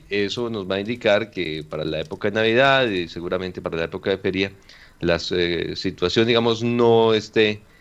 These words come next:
eh, como para hacer, eh, este tipo de fiestas, que necesariamente una, una feria, y pues lo señala precisamente allí el editorial, es sinónimo de aglomeraciones, es sinónimo de espectáculos públicos.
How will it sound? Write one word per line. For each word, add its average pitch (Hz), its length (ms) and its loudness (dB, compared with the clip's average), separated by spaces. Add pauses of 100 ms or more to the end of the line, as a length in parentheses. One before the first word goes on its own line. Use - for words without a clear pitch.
(220)
eh, 80 360 -6
como 87 280 0
para 82 380 2 (120)
hacer, 95 400 0
eh, 101 340 0
este 98 180 -6
tipo 101 380 -2
de 87 80 4 (100)
fiestas, 147 460 2
que 82 200 -8
necesariamente 92 640 0
una, 110 200 2
una 107 200 -2
feria, 107 380 0
y - 180 -6
pues - 260 -12
lo 80 260 -10
señala 85 360 0
precisamente 92 440 -4
allí 95 100 0
el 92 80 2
editorial, 98 560 2 (540)
es - 160 0
sinónimo 131 640 4 (220)
de 113 320 4
aglomeraciones, 90 920 -2
es 92 100 -10
sinónimo 98 540 -2
de 87 60 4
espectáculos 80 680 -6
públicos. 143 640 -2